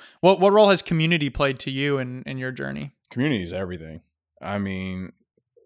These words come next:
Speaker 2: your network is your net worth and all that kind of stuff. I, it's just, like, it's so true. I,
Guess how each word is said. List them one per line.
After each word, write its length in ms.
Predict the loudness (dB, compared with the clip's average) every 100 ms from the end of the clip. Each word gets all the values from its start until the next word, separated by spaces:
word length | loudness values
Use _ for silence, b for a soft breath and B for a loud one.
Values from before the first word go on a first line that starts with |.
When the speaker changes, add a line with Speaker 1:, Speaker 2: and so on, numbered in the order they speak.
| -18
Speaker 2:
your 240 | -12 -8
network 420 | -6 -6 -8 -8
is 140 | -10 -8
your 80 | -6
net 220 | -6 -2
worth 320 | -2 -2 -4
and 180 | -6 -2
all 160 | -2
that 140 | -2 -2
kind 160 | -4
of 60 | -4
stuff. 220 | -4 -4
I, 140 | -2 -4
it's 200 | -4 -6
just, 220 | -8 -6
like, 120 | -8 -6
it's 140 | -6
so 160 | -4 -4
true. 440 | -4 -4 -4 -8 -6
I, 400 | -2 0 -2